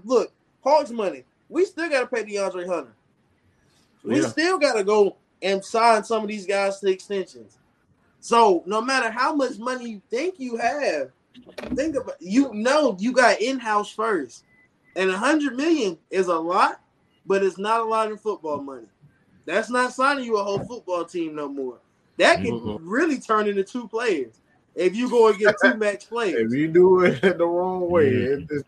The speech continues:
Speaker 2: two
Speaker 3: Mm-hmm.
Speaker 2: players.
Speaker 1: So, you know, like, it, like, look at what Jacksonville did last year. Jacksonville went out, well, this year, not last year, this year.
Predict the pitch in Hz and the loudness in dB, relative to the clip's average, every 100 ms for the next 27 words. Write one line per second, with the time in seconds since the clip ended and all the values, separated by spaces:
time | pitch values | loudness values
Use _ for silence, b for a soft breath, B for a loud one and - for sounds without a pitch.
0 | - 101 107 110 - 123 135 139 107 _ | -4 -4 -2 0 0 2 0 -2 -4 _
1 | _ _ _ _ _ _ _ - 196 190 | _ _ _ _ _ _ _ 0 2 4
2 | 180 170 _ _ _ _ _ _ - 170 | 0 -6 _ _ _ _ _ _ -16 -10
3 | 214 247 240 220 208 202 - _ _ - | -6 -2 0 2 2 -2 -4 _ _ -2
4 | 220 - - 220 214 208 294 285 226 226 | -2 -2 -8 -4 -2 -2 -4 -2 -2 -2
5 | 233 196 196 180 165 151 135 156 147 147 | -4 -4 -2 0 0 -2 -4 -6 -6 -10
6 | 135 120 - _ _ _ _ _ 143 208 | -10 -12 -14 _ _ _ _ _ -2 2
7 | 302 311 269 254 226 208 190 165 180 165 | 2 2 0 0 2 2 0 0 0 0
8 | 247 262 180 147 220 220 170 240 - 156 | 0 -2 -2 0 2 0 0 -2 -4 -6
9 | 156 269 294 302 | -4 -4 -6 -12